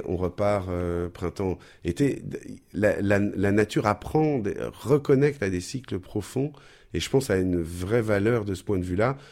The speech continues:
sans parler de sa valeur métaphysique, c'est-à-dire quelque chose qui nous contient et dont on fait partie. Et pour les enfants, c'est fantastique. Euh,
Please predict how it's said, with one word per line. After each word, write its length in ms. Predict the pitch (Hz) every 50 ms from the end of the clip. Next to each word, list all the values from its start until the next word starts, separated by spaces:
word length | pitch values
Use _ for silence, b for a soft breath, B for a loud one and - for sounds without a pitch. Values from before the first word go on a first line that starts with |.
| B B B
sans 160 | - - 90
parler 220 | 90 101 101 117
de 40 | 110
sa 100 | - 104
valeur 220 | 95 95 92 92 92
métaphysique, 680 | 90 85 - 87 76 - - 82 78 87 110 131 135
c'est-à-dire 540 | - - 78 76 78 - 104 87 85 78 78
quelque 240 | 85 87 76 - 85
chose 200 | - - 101 -
qui 140 | - - 85
nous 500 | 85 85 85 85 82 80 80 82 85 85 -
contient 460 | - 110 101 - - - 160 143 - - - b b b b b b b b b b
et 180 | - 82 85 82
dont 220 | 80 95 92 87 -
on 100 | 98 87
fait 280 | - - - 139 139
partie. 560 | 135 120 104 - - - - 147 135 - - - B B B B B B B B
Et 100 | - 101
pour 280 | - - - 202 170 151
les 160 | 139 123 117
enfants, 580 | 123 113 107 - - 151 151 165 190 196 175 - - - _ _ _ _ -
c'est 680 | - - - - - 135 139 139 147 151 143 - - - _ _ _ -
fantastique. 920 | - - - - - 180 175 175 - 143 135 - - - - - 127 - - _ _ - - - _ _ _ _ _ _ _ _ _ -
Euh, 60 | -